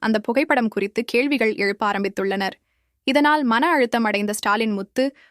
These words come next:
பத்து நாட்களுக்கு மேல் நிம்மதியாக சாப்பிடக்கூட முடியாமல்,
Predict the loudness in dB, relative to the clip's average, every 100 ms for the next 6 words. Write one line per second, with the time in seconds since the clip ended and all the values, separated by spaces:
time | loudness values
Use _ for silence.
0 | -4 -2 0 2 2 0 -2 0 -2 0
1 | -2 0 2 2 0 0 0 -2 0 -2
2 | -2 -2 0 0 -2 -2 -2